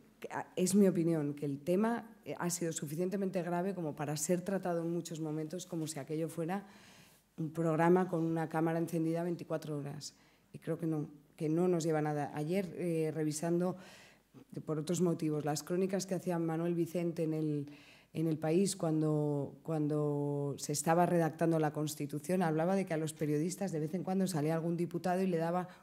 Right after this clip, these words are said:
una loncha de mortadela. Bueno, pues, en fin, en fin, yo quiero que me den información, pero es que no siempre te están dando información.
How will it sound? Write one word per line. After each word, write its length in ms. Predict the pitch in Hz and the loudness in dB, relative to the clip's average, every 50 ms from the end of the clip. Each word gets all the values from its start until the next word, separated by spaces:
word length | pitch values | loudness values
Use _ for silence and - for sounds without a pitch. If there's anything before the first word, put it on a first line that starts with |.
| _ _ | _ _
una 220 | - 175 175 170 | -2 0 0 2
loncha 300 | 170 170 180 180 185 180 | 2 2 0 0 0 0
de 60 | 170 156 | 0 0
mortadela. 640 | 151 147 143 143 - 143 147 160 165 151 139 127 - - - - _ _ _ _ _ _ _ _ _ _ _ _ _ _ _ _ _ _ - | 0 0 -2 -2 -2 -2 0 0 -2 -2 -4 -8 -10 -16 -20 -20 _ _ _ _ _ _ _ _ _ _ _ _ _ _ _ _ _ _ 0
Bueno, 280 | - 190 202 180 - | 2 4 4 4 2
pues, 260 | - 160 156 - - - - - | 0 -4 -4 -4 -6 -10 -12 -10
en 100 | - 135 | -10 -10
fin, 140 | - - - - _ _ _ - - - | -10 -10 -14 -20 _ _ _ -16 -6 -2
en 160 | 170 175 190 | -2 0 0
fin, 200 | - - 208 208 | 2 2 6 6
yo 140 | 202 185 - | 6 6 6
quiero 260 | - 202 214 226 214 | 6 6 6 6 6
que 80 | 196 | 6
me 80 | 185 180 | 4 4
den 120 | 180 170 | 4 4
información, 640 | 170 165 151 - 156 151 151 151 151 - - 226 220 | 4 2 0 0 0 0 0 0 0 2 2 2 2
pero 120 | 175 175 175 | 2 2 0
es 100 | 170 - | 0 0
que 180 | - 202 - - | 0 0 2 4
no 300 | 185 185 190 202 233 226 | 4 6 8 8 8 8
siempre 500 | - - - 208 196 196 190 196 160 156 | 6 4 6 6 6 6 6 4 0 -2
te 100 | - 165 | -2 -4
están 260 | 151 - 165 151 151 | -4 -2 -2 -2 0
dando 160 | 147 147 147 | 0 0 -2
información. 680 | 143 143 147 139 139 135 135 139 - 208 214 196 165 | -2 -4 -4 -4 -4 -4 -4 -4 -2 0 0 0 0